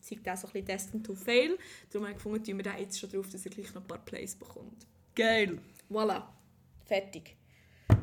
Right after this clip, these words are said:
Speaker 1: Hast du noch etwas?
Speaker 2: Nein, ich bin durch.
Speaker 1: Ich gehe. Schön. Ja, ähm, ja, das war in dem Fall wieder mal gewesen.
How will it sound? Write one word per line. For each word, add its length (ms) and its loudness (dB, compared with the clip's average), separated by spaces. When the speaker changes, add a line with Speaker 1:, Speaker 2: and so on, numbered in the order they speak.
Speaker 1:
Hast 140 -4
du 60 0
noch 140 4
etwas? 500 8
Speaker 2:
Nein, 240 12
ich 140 8
bin 100 8
durch. 220 10
Speaker 1:
Ich 160 2
gehe. 360 4
Schön. 580 2
Ja, 380 -4
ähm, 720 -6
ja, 100 -12
das 220 -10
war 60 -10
in 100 -12
dem 180 -6
Fall 140 -8
wieder 200 -12
mal 120 -10
gewesen. 380 -10